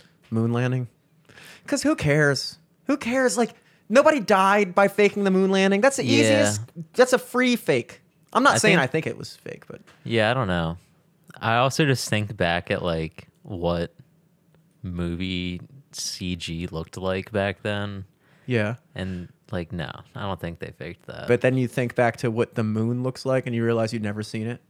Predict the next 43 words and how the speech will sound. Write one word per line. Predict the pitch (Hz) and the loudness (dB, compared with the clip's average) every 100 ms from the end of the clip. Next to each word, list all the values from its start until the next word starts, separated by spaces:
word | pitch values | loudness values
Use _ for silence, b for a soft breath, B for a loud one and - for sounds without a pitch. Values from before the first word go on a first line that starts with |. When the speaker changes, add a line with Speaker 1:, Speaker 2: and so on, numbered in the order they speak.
| _ | _
Speaker 1:
And | - 123 | -4 -2
you're | 113 | 0
like, | 110 110 | -2 -2
"Wait, | 110 110 110 | -2 -4 -6
Speaker 2:
I | 127 123 | -8 -4
Speaker 1:
I | 120 | 0
have | 120 95 120 | 2 2 2
no | 120 | 0
Speaker 2:
guess. | 120 | 0
Speaker 1:
fucking | 113 113 | -4 -4
clue | 131 113 | -6 -4
what | 110 | -4
it | 104 | -4
would | 107 | -6
look | 120 110 | -6 -6
like, | 104 104 | -8 -6
even | 110 110 | -8 -8
if | - | -8
it | |
was." | 107 117 _ b b b - | -12 -12 _ b b b 0
I'm | 165 | 4
not, | 170 151 | 6 6
I'm | 165 | 4
not | 180 156 | 4 6
Speaker 2:
Seen | |
it | |
Speaker 1:
arguing. | 151 139 127 | 6 6 4
Speaker 2:
from, | 143 127 | 2 0
like, | 95 | -2
a | |
telescope, | 87 82 104 110 - 78 85 - | -2 -4 -2 -4 -6 -8 -8 -10
you | 95 90 | -10 -10
know? | 95 107 b b b b - | -10 -14 b b b b 0
Speaker 1:
Yeah, | 131 117 | 2 2
dude. | 107 110 110 120 - | 2 -2 -2 -6 -8
Do | 123 | -4
you | 120 | -4
see | - 127 | -2 -2
a | |
fucking | - 127 120 113 | 0 -2 -2 -2
flag | 123 127 139 | 2 2 2
up | 139 | 0
there? | 143 143 | 0 -2